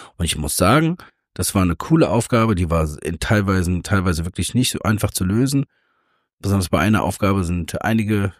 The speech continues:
verzweifelt. Und was cool war zu sehen, wie viele nette Leute so geholfen haben, auch dann mit dem Telefonieren. Ich meine, ruf mal, dann zu sagen, hier, ruf mal bei der Nummer in Europa, im Ausland an.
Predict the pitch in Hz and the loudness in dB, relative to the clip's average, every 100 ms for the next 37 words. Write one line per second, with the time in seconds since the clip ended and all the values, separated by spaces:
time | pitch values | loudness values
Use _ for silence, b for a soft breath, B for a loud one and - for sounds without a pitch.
0 | - - 98 - 104 117 135 - _ _ | -12 -6 -4 -2 -2 0 -2 -4 _ _
1 | _ _ _ _ _ _ _ - - 117 | _ _ _ _ _ _ _ -14 0 4
2 | 143 156 - 104 - 147 147 131 123 113 | 4 2 0 -2 0 0 2 2 -2 -2
3 | 110 113 117 - _ _ _ _ - 98 | 0 0 -2 -6 _ _ _ _ -2 0
4 | - 170 220 160 135 131 110 104 139 131 | 0 0 2 4 2 2 0 -2 -2 -4
5 | 104 95 92 120 143 123 110 - - 107 | -4 0 2 2 2 2 2 0 -2 0
6 | 101 95 90 - 90 - 98 139 127 - | 2 0 -2 -2 -4 0 0 2 2 0
7 | 92 87 107 110 98 85 95 87 90 95 | 0 0 -2 0 0 0 -2 0 2 2
8 | 101 104 98 - 98 90 87 98 104 95 | 4 2 0 0 0 2 2 2 2 0
9 | 65 78 107 131 104 101 65 78 113 - | -2 -2 0 2 2 0 -2 0 0 0
10 | 87 87 87 101 | 0 0 0 0